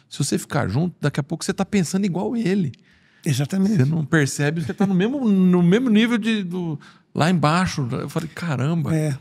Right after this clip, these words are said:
Speaker 1: Você tem que a, saber se afastar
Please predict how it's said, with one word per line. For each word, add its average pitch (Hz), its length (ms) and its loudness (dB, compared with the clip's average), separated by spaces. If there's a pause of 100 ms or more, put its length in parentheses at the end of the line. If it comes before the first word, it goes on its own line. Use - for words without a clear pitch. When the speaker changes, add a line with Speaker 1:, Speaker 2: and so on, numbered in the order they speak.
(120)
Speaker 1:
Você 151 140 -2
tem 170 140 -2
que 185 180 -2
a, 175 260 -4
saber 135 460 0
se - 100 -8
afastar 143 840 -4